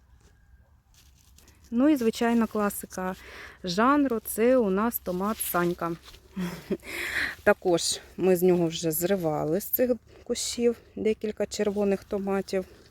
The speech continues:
Ну, Санька як Санька. Хочу сказати, що для раннього томату для мене вона надзвичайно смачна. Звичайно, коли потім поспівають, е, інші більш, м, такі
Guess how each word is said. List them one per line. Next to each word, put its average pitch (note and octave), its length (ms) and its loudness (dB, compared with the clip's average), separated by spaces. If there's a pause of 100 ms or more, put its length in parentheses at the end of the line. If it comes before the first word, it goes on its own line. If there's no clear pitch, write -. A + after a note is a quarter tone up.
(840)
Ну, F4+ 100 -2
Санька A3+ 340 0
як F3+ 160 0
Санька. D#3 460 -2 (260)
Хочу - 220 0
сказати, G#3+ 500 0
що F3+ 340 2
для F3 360 2 (420)
раннього F3 540 4
томату F3+ 680 -2 (540)
для F3+ 300 2
мене A#3+ 260 6
вона G3+ 260 6
надзвичайно F#3+ 800 2
смачна. - 420 -8
Звичайно, A#3+ 640 0
коли F#3 220 4
потім F#3+ 360 0
поспівають, F#3 600 2 (500)
е, E3 320 0
інші G#3 500 4
більш, F#3 460 -2 (880)
м, G#3 800 4
такі G3+ 440 2